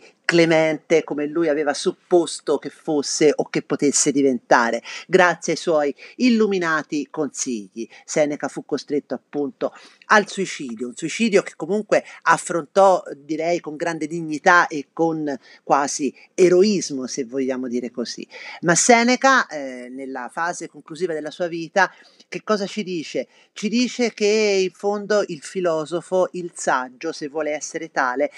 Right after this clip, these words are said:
deve evitare ogni compromissione con la vita politica che inevitabilmente lo corrompe. Del resto anche lui era stato costretto ad assistere in qualche modo e a diventare complice silente dei primi crimini di, eh,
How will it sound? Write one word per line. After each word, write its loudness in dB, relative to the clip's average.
deve 4
evitare 4
ogni 2
compromissione -2
con -6
la -2
vita -6
politica -6
che -2
inevitabilmente 2
lo 8
corrompe. 6
Del 2
resto 0
anche -4
lui -2
era -2
stato -4
costretto 2
ad -4
assistere 0
in -2
qualche -4
modo 2
e 2
a 0
diventare 4
complice 2
silente 2
dei -2
primi -10
crimini -6
di, 0
eh, -4